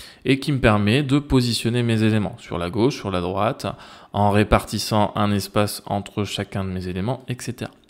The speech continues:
Donc là, ce que je vais pouvoir utiliser, moi, c'est le center, puisque moi, ce que je veux, c'est le centrer au milieu. Donc je me rends au niveau de mon code,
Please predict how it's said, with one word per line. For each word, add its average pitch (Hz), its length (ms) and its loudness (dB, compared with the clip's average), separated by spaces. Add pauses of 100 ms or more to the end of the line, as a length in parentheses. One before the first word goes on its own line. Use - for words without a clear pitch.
Donc 110 240 -2
là, 131 120 4
ce 123 80 -4
que 110 140 2
je 104 60 2
vais 107 80 4
pouvoir 104 320 2
utiliser, 101 400 0
moi, 127 180 0
c'est 101 220 -2
le 110 100 0
center, 110 500 -4
puisque - 200 -16
moi, 107 120 -4
ce 107 60 -8
que 95 140 -4
je 101 80 -6
veux, 131 100 -2
c'est 117 140 -4
le 107 100 0
centrer 110 460 -4 (340)
au 110 120 2
milieu. 104 260 0 (1600)
Donc 104 160 0
je 104 80 -2
me 127 140 6
rends 120 420 2
au 98 80 -2
niveau 101 480 0
de 92 140 -4
mon 92 160 -8
code, 156 340 0